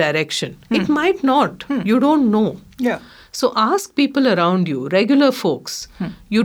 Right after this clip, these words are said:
Speaker 1: don't necessarily have to go to experts in the field.
Speaker 2: Yeah. So sometimes it's not about asking, but it's about observing.
Speaker 1: Hmm.
Speaker 2: And to observe effectively, you need to be out there.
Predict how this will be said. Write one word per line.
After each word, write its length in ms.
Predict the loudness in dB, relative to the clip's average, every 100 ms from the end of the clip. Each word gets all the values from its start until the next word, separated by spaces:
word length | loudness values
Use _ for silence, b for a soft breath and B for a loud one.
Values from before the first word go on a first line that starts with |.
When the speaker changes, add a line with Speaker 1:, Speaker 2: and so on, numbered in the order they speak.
| 2
Speaker 1:
don't 280 | 2 2 0 0
necessarily 720 | 0 -2 0 0 2 2 2 0
have 160 | -4 -2
to 80 | 2
go 100 | 4 4
to 40 | 0
experts 520 | 0 -4 0 0 0 -2
in 80 | -2 -2
the 20 |
field. 400 | -6 -10 -12 -2 -2
Speaker 2:
Yeah. 100 | -2 -6 b b _ -4
So 100 | -2 -2 -6 0
sometimes 500 | 0 4 2 2 -4 -12 -14
it's 120 | -4 0
not 140 | 0
about 180 | 0 -2 0
asking, 340 | 0 -2 -10 -10 -14 -6
but 140 | -4 -2
it's 100 | 0
about 180 | 0 0 -4
observing. 420 | -4 -4 -4 -8 -4
Speaker 1:
Hmm. 240 | -4 -4 -8 -2
Speaker 2:
And 140 | 2 4
to 40 | 4
observe 240 | 4 2 2
effectively, 600 | 0 -2 -2 -2 -2 -4 -2 0
you 60 | 2
need 200 | 2 0 -2
to 20 | -2
be 80 | -2 0 0
out 200 | 2 -2
there. 160 | -4